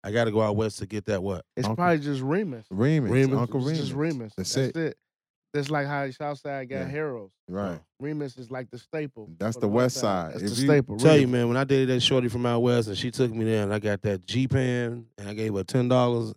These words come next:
Speaker 1: and came back with that big ass pan of chicken
Speaker 2: Mm-hmm.
Speaker 1: and a
Speaker 3: Yes,
Speaker 1: loaf
Speaker 3: sir.
Speaker 1: of bread.
Speaker 3: Yes, sir.
Speaker 1: Like, what the fuck?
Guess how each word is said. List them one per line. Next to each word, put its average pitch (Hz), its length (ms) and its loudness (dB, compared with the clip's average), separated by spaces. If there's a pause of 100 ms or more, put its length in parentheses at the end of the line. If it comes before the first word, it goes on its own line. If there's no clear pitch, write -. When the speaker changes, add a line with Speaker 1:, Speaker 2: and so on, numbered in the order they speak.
Speaker 1:
and 98 160 -6
came 117 240 -4
back 113 220 -8
with 104 100 -8
that 92 120 -8
big 131 160 4
ass 127 220 4
pan 127 220 0
of 117 100 -2
chicken 139 320 2
Speaker 2:
Mm-hmm. - 40 -4
Speaker 1:
and 92 100 -10
a - 20 -14
Speaker 3:
Yes, - 100 -2
Speaker 1:
loaf 135 120 4
Speaker 3:
sir. 113 80 4
Speaker 1:
of 127 60 4
bread. 139 340 4 (100)
Speaker 3:
Yes, 90 180 -4
sir. 135 220 0 (220)
Speaker 1:
Like, 98 180 -8
what 208 220 -4 (100)
the 95 140 -6
fuck? 247 360 0